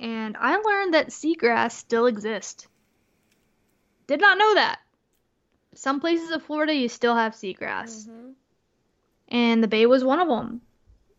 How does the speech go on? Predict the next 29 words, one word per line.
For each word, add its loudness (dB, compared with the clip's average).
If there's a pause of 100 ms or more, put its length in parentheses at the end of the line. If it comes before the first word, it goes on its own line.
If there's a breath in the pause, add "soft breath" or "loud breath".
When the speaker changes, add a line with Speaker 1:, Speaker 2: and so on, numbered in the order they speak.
(720)
Speaker 1:
And 2
it 6
was 4
really, 4
really 6
neat. 2
I 6
was, 2 (520 soft breath)
I -10
was -8
kinda -4
hoping 0
to 2
catch -2
a -8 (320)
redfish -4 (280)
when 0
I 4
was 2
down 4
there. 0 (300)
That's, -2 (920 soft breath)
secretly, 4
that 4
was 2
the -2
one -4
fish -8
I, -6